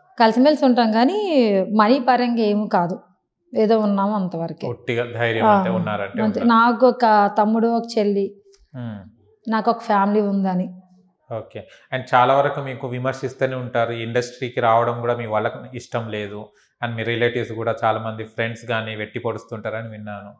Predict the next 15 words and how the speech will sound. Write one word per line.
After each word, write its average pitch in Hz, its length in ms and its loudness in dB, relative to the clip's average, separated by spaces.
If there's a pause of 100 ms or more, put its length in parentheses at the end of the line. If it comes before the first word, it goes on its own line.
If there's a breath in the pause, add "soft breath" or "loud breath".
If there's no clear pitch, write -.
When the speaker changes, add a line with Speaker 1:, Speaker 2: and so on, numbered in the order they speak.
(500)
Speaker 2:
ఏమంటారు? 117 720 -4 (400)
Speaker 1:
మా 208 1160 0
ఫ్రెండ్స్ 220 540 0
కంటే 254 280 4
నేను, 262 520 4
మా 226 200 2
ఫ్యామిలీలో 233 580 2
చాలా 220 360 2
మంది 226 380 0
చాలా 220 260 -2
బ్యాడ్‌గా 208 720 2
నన్ను 190 380 -4 (540 soft breath)
వీడియోలో 226 360 8
చూసి 226 360 -2
తిట్టుకున్నారు. 202 760 -6